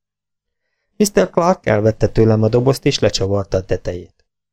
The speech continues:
„Sok kis kék tabletta. Hát én már láttam ennek a betegségnek egy-két csuda gyógyszerit, de egy se ért sokat. Fogadni mernék, hogy ez is csak olyan.” „Megeshet”, mondtam,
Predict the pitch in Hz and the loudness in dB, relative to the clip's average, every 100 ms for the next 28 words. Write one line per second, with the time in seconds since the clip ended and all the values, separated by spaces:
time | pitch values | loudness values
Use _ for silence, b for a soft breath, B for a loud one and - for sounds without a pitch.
0 | _ _ - - 220 220 - 185 - 147 | _ _ -6 0 0 -2 -2 -2 2 2
1 | 143 - 127 117 117 - - - _ _ | 2 0 0 2 2 0 -10 -16 _ _
2 | - 190 185 - 220 214 165 165 220 226 | -2 0 0 0 2 4 4 4 2 0
3 | - 131 175 175 165 170 156 - 151 - | -2 -2 -2 -2 -2 0 -2 0 0 0
4 | 135 127 120 - 175 - - 131 - 185 | 0 0 0 0 -2 0 -2 -2 -2 0
5 | 156 135 139 135 - 147 160 - b b | 2 2 2 0 -2 -2 -2 -8 b b
6 | b - - - - - 143 135 - - | b -4 0 -2 0 2 4 4 2 -2
7 | - - - _ _ _ 269 220 202 185 | -4 -8 -16 _ _ _ 0 0 2 2
8 | 185 185 185 180 165 156 156 202 170 - | 4 4 4 4 2 0 0 0 0 0
9 | - - 123 107 - _ _ _ _ _ | -2 0 2 2 -2 _ _ _ _ _
10 | _ _ _ _ _ _ - 117 120 113 | _ _ _ _ _ _ -4 0 2 0
11 | - 120 - _ _ 110 104 - 98 | 0 -2 -4 _ _ -12 -12 -14 -18